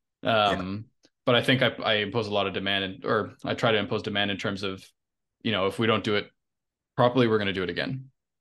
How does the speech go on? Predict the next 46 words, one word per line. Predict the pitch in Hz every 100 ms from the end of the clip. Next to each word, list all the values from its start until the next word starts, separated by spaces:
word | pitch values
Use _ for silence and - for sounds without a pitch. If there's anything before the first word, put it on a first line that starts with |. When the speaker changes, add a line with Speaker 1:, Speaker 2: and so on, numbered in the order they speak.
| -
Speaker 1:
Right. | 76 -
Speaker 2:
And | 104 98 92 95 - -
if | 92
it's | 101
not | 110 101
good |
enough, | 123 139 131
we're | 110
gonna | 104
do | 95 95
it |
again. | 82 65 78 127 - _ _
And | - 101 98 98 98 92 - - -
we're | 107 107
gonna | 101 98
do, | 101 98 98
uh, | - 107 95 92 -
where | 87 110
the | 107
session's | 117 101 101
gonna | 95 98
go | 98
longer, | 90 76 - 60 -
or | 101 98
we're | 101
gonna | 104 104
do | 101
an | 92
extra | - 92
session, | - - 87 -
or | 85
we're | 95
gonna | 95 101 98
go | 104
back | 98 92
to | -
this | 95
again, | 101 80 65
like, | - - - - - _ _ - _ _
just | 139 131 -
through, | 127 110 104 95 87 _ _ _
through | - 110
repetition, | 104 - 95 95 80
I | 71
think. | - - -
But | 101 -